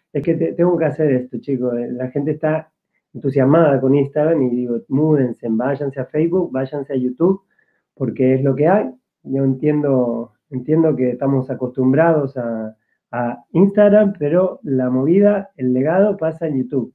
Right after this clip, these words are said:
o en Facebook, ¿vale? Ya están entrando todos, buenísimo, vamos a esperar un ratito más, nuestro invitado ya está esperando, está con su mate, igual que yo.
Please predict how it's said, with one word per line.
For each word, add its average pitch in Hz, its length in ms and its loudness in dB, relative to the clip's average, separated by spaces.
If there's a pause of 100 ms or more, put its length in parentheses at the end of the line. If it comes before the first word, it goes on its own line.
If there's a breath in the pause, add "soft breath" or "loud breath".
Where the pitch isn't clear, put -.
(120)
o - 380 -2
en 135 160 -4
Facebook, 107 420 -10
¿vale? 170 360 -2 (300 loud breath)
Ya 147 120 2
están 139 220 2
entrando 123 440 2
todos, 208 640 4 (500)
buenísimo, 190 800 4
vamos 143 380 -2
a 139 60 -2
esperar 139 360 0
un 135 240 0
ratito 135 360 -4
más, 185 400 0
nuestro 127 300 -4
invitado 127 420 -4
ya 131 180 0
está 135 200 -8
esperando, 175 800 0 (260)
está 131 520 -2
con 120 220 -6
su 117 440 -6
mate, 165 300 0
igual 135 300 2
que 135 120 -8
yo. 196 400 0